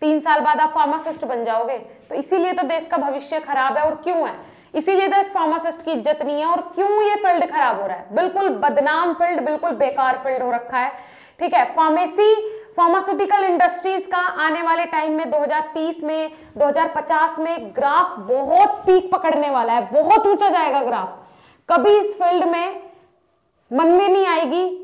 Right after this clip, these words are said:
कभी ये फील्ड down नहीं जाएगा। लेकिन pharmacist, आप लोग समझ लो बेटा, एक pharma के student का peak आ चुका है। अब उस peak से जिसे knowledge है, जिसे जानकारी है,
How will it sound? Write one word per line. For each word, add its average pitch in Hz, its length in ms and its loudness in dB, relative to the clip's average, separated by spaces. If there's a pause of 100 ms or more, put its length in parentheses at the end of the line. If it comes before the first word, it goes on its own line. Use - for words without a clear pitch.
(200)
कभी 277 200 2
ये 381 80 2
फील्ड 370 260 0
down 311 240 2
नहीं 320 140 0
जाएगा। 202 360 -4 (180)
लेकिन 415 500 0 (280)
pharmacist, 339 840 2 (300)
आप 311 260 2
लोग 359 220 0
समझ 285 300 -2
लो 320 100 2
बेटा, 302 260 0
एक 330 180 -2
pharma 277 260 -2
के 294 160 -4
student 269 420 -6
का 311 120 -4
peak 311 300 -4
आ 254 120 2
चुका 277 280 -4
है। 285 160 0 (420)
अब 359 160 6
उस 440 240 2
peak 370 260 2
से 381 180 -2 (280)
जिसे 320 240 -2
knowledge 302 440 2
है, 339 240 0
जिसे 311 200 -2
जानकारी 277 560 0
है, 320 300 -2